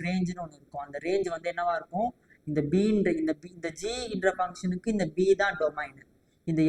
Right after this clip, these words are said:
எஃப்ன்ற ஃபங்க்ஷனுக்கு இந்த ஏ தான் டொமைன். ஓகேவா? இது டொமைன் எஃப், எஃப்க்கு. ஓகேவா?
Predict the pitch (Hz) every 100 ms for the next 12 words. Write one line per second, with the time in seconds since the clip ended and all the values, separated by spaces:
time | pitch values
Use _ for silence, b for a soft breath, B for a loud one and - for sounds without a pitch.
0 | 165 165 233 214 202 - 170 170 175 175
1 | 220 175 143 175 208 208 170 156 151 147
2 | 139 - 160 175 143 139 160 156 165 165
3 | 165 170 233 - _ _ _ - 160 160
4 | - 175 175 175 208 147 - - _ 202
5 | 170